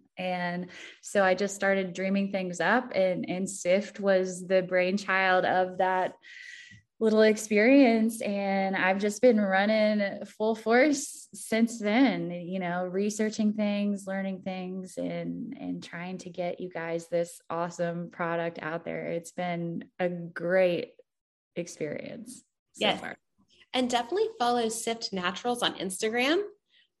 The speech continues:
Speaker 2: Also, go to the website, sign up for the email list so you'll know when this product's gonna come to hand. It's gonna be T S A friendly.
Speaker 1: Yes.
Speaker 2: Most of my listeners that I engage with, they love to travel. That's one thing that they want.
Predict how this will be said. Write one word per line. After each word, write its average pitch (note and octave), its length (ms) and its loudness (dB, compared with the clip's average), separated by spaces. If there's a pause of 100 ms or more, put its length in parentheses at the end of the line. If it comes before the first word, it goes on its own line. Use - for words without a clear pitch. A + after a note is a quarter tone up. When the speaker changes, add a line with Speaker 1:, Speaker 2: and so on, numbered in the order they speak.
(100)
Speaker 2:
Also, A3 420 2
go G#3 140 2
to G3+ 140 -4
the F#3+ 100 0
website, G3 540 0
sign G3 220 -2
up - 120 -6
for F#3 60 -2
the E3+ 200 -4
email G#3 380 0
list G3 560 0
so G#3 80 2
you'll F#3 160 2
know F3+ 160 2
when F3+ 100 0
this F3 140 0
product's F3+ 320 -2
gonna E3+ 180 -2
come F3 140 -4
to E3+ 100 -4
hand. F3+ 240 0
It's F#3+ 140 -4
gonna G3+ 220 -2
be F#3+ 320 0
T G3+ 160 -2
S B3 120 -2
A C#4 140 0
friendly. F3 480 2 (840)
Speaker 1:
Yes. C#3 600 -10 (220)
Speaker 2:
Most G#3 260 0
of A3+ 60 -2
my G#3+ 100 2
listeners G3 600 2
that F#3+ 120 0
I F#3 80 2
engage F3+ 360 2
with, F3+ 120 -2
they E3+ 140 -2
love F3+ 200 0
to F3 60 0
travel. F3 540 2
That's - 200 -2
one E3+ 140 -6
thing E3+ 180 -2
that D#3+ 160 -4
they E3 120 0
want. D#3+ 260 -2